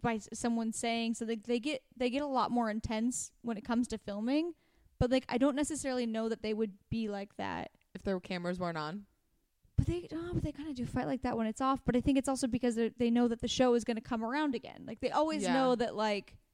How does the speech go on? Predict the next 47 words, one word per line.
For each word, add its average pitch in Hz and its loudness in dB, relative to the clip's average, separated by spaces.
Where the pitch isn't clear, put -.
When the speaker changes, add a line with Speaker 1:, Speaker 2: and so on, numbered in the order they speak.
Speaker 1:
you 240 0
know, 233 2
the 180 0
s-, - -6
the 240 0
five 240 0
months 240 2
that 226 0
they're 214 0
not - -8
filming, 233 4
like, 220 -6
whatever 254 4
happens 240 0
during 233 0
that 214 -2
time, 220 0
like, 214 -4
you 220 0
wanna 220 0
hope 240 2
that 233 -2
that 214 0
person 226 -4
doesn't 220 -4
say 294 -2
something 185 -6
'cause 208 -10
they 196 -10
might 208 -8
bring 220 -2
it 226 -4
up 226 -6
on 254 0
camera 285 0
in 208 -4
five 190 -6
months. 190 -10
Like, 208 -2
they 294 2
always 339 4
live 262 4
in 247 0
a 208 -4
place 226 -2
of, 214 -8
like, 202 -4